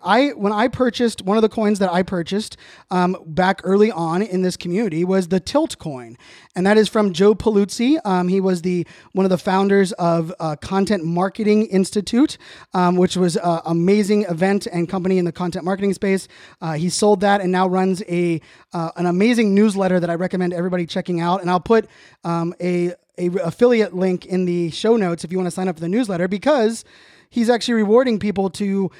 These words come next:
uh, onboard people. But here's the cool part about it is when Joe launched his coin, um, I remember I was like, "You know what? I'm gonna put a hundred dollars into his coin." And I believe it was worth, uh, if I'm pu-, trying to pull it up right now, I believe it was worth about three dollars at the time.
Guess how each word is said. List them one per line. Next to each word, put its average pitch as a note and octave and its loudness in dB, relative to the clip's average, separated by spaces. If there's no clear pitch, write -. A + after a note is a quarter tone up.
uh, F#3+ -4
onboard G3 0
people. B3 0
But F#3+ 2
here's A#3+ 2
the A#3 0
cool F#4 0
part G3+ 0
about D#3+ -6
it D#3 -6
is D#3+ -4
when G#3 2
Joe A3 4
launched A#3+ 0
his G3 -2
coin, F3 -4
um, F#3+ -2
I G3 -2
remember A#3 2
I F#3 -4
was F#3 -2
like, F#3+ -4
"You F#3+ -4
know A3+ 0
what? D4 4
I'm C4+ -4
gonna A#3+ 0
put D4 0
a G#3+ 0
hundred A#3+ 0
dollars G3 2
into F#3 -2
his E3 -2
coin." E3+ -2
And E3+ -4
I F3+ 2
believe G#3+ 2
it C#4 2
was F#3+ 4
worth, G3 0
uh, E3 -4
if D#3+ -8
I'm E3+ -4
pu-, - -12
trying A#3 2
to F#3 0
pull F#3+ 0
it F3+ 0
up F3 -6
right E3 -2
now, E3+ 0
I E3 -2
believe B3 4
it F4 2
was A3+ 2
worth A3+ 4
about G3 -2
three G#3+ -2
dollars E3+ 0
at C#3+ -6
the C#3+ -10
time. B2+ -12